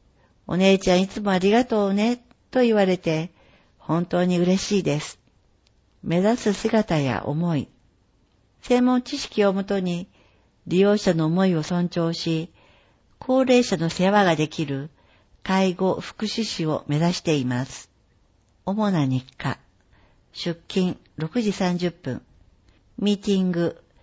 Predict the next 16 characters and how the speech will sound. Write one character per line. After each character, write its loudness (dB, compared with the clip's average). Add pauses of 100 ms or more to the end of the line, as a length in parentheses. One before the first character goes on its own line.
(480)
夜 0
勤 2
者 2
よ 2
り -2
申 -2
し -2
送 -4
り。 -4 (600)
本 0
日 -6
の -2
業 2
務 0
確 -6
認、 -6